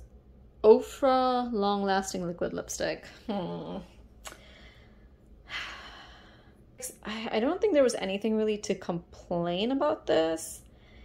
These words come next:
And I'm not sure if I'm actually gonna use Ofra as a brand in the future. So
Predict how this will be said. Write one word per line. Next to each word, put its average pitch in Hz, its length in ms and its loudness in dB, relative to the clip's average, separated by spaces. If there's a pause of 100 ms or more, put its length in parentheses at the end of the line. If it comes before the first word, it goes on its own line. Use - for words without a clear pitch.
(220)
And 240 500 2 (840)
I'm 269 60 -2
not 415 160 -2
sure 262 160 2
if 233 100 -2
I'm 208 100 -2
actually 208 220 -4
gonna 190 140 -4
use 170 580 2 (720)
Ofra 196 500 6
as 175 140 -2
a 180 80 0
brand 175 1040 -6 (460)
in 185 140 -4
the 170 80 -2
future. 175 640 -4
So 175 760 4